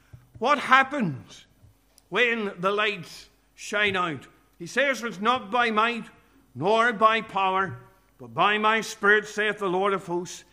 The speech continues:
And He shows us that it's by the supply that comes to us by the Holy Spirit and by the Lord Jesus Christ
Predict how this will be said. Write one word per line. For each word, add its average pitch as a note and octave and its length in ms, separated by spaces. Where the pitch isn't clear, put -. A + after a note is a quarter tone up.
And F#3 120
He A3+ 100
shows C4+ 440
us C4 200
that G#3 180
it's G3 180
by A3+ 360
the G#3 120
supply F#3+ 640
that F#3 180
comes G#3 380
to G#3 140
us - 180
by G#3+ 480
the G3 120
Holy A3 260
Spirit A3 500
and F3 100
by G3+ 180
the G3 120
Lord G3+ 340
Jesus G#3 460
Christ F#3 520